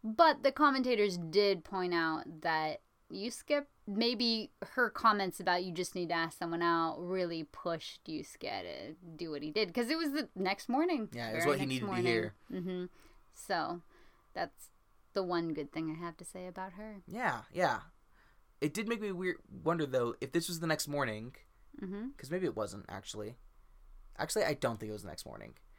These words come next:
Speaker 1: Mm.
Speaker 2: because, because Lauren had to go to bed early because she had more modeling stuff the next day for Fashion Week.
Speaker 1: Oh,
Speaker 2: So I think this
Speaker 1: that's
Speaker 2: was probably a
Speaker 1: true.
Speaker 2: few days later, after she was
Speaker 1: Okay.
Speaker 2: done with the Fashion Week stuff.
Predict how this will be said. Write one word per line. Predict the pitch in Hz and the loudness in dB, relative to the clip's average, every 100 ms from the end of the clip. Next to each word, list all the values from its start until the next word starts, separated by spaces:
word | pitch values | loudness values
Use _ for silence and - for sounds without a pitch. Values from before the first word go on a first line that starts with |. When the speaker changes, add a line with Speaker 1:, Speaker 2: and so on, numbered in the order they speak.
| - | -14
Speaker 1:
Mm. | 254 | -6
Speaker 2:
because, | 127 - 127 120 113 104 - - - 131 | -2 4 6 6 2 -2 -4 -10 -12 -4
because | 139 135 | -2 0
Lauren | 120 151 170 147 | 2 4 6 4
had | 135 | 0
to | 131 | 0
go | 123 | -2
to | 107 | 2
bed | 123 117 - | 0 0 2
early | 143 143 110 107 | 4 4 0 -6
because | 107 117 113 | -6 -6 -6
she | - 120 | -4 -2
had | 113 107 107 101 - - _ _ - _ - | 2 2 0 -2 -10 -20 _ _ -20 _ -4
more | 123 120 | 0 4
modeling | 123 127 123 117 | 6 6 6 2
stuff | 110 - | 0 -4
the | |
next | 73 - | -6 -6
day | - - - | -6 -8 -10
for | - 117 | -14 -6
Fashion | - - - | -4 -4 -4
Week. | - | 0
Speaker 1:
Oh, | 180 190 190 185 180 175 170 170 | 0 2 0 0 2 0 0 -2
Speaker 2:
So | - 135 | 4 6
I | |
think | 170 | 6
this | 165 | 4
Speaker 1:
that's | 147 | 2
Speaker 2:
was | 131 | 2
probably | 143 131 | 4 4
a | |
Speaker 1:
true. | 113 | 0
Speaker 2:
few | - | -2
days | 110 101 | -2 -2
later, | 107 107 104 | 0 0 2
after | - 107 180 | 4 4 2
she | - | -2
was | 117 151 | -2 -2
Speaker 1:
Okay. | |
Speaker 2:
done | 151 107 | -2 -4
with | 110 | -6
the | 87 | -6
Fashion | - - 87 | -6 -6 -12
Week | 80 - | -12 -10
stuff. | - - - | -10 -10 -12